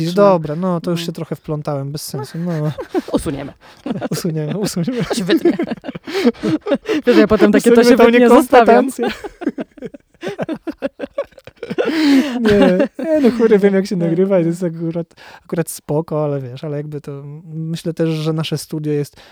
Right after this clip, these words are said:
Speaker 2: naprawdę świetne, e, w taki chór gospelowy, taki,
Speaker 1: Mhm.
Speaker 2: wiesz, typu,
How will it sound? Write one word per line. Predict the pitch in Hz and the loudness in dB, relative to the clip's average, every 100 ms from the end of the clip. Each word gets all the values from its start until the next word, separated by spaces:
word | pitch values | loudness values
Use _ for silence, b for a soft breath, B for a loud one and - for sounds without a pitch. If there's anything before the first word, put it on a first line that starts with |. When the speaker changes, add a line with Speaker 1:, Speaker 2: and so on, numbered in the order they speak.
| b _ | b _
Speaker 2:
naprawdę | 151 160 165 151 | -8 -6 -6 -6
świetne, | - 170 170 170 160 156 151 | -8 -4 -2 -2 -6 -6 -6
e, | 156 b b _ 143 143 147 147 151 | -8 b b _ -8 -4 -4 -4 -8
w | 156 147 147 147 147 147 151 151 | -10 -8 -6 -6 -6 -4 -4 -6
taki | 156 - 165 | -8 -12 -12
chór | - 175 170 | -8 -6 -6
gospelowy, | 147 143 151 170 170 - 165 156 160 160 151 147 139 | -8 -16 -10 -6 -6 -6 -6 -4 -4 -4 -4 -6 -8
taki, | 151 - | -10 -6
Speaker 1:
Mhm. | 151 180 | -6 -4
Speaker 2:
wiesz, | 151 - | -4 -6
typu, | - 151 151 151 | -12 -14 -10 -10